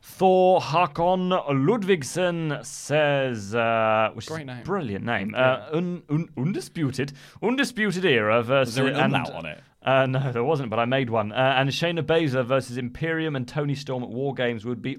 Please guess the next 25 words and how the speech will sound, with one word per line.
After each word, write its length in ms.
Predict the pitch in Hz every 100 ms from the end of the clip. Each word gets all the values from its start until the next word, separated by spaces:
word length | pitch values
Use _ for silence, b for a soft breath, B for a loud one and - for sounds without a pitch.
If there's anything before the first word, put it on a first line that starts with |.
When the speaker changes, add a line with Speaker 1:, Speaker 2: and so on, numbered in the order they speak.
| -
Speaker 1:
awesome. 600 | 160 185 151 175 165 165 143 B B B
Undisputed 400 | 131 139 139 120
Era 200 | 120 117
and 140 | 104 104
Shayna 640 | - - 107 101 98 95
N 100 | -
X 120 | 101 101
T 140 | 165
champions, 480 | 143 156 139 139 113
Imperium 500 | 101 104 104 98 - -
and 300 | 92 90 -
Toni 220 | - 92 -
Storm 220 | - -
N 60 | -
X 140 | -
T 140 | - 120
U 200 | 101 101
K 180 | 135 120
champions. 460 | - 104 101 101
What 240 | 90 98 -
do 140 | -
you 120 | 98
guys 380 | 90 107 110 104 -
think? 380 | 180 - - - - _ _ _ _ _
Speaker 2:
Yeah. 220 | 120 165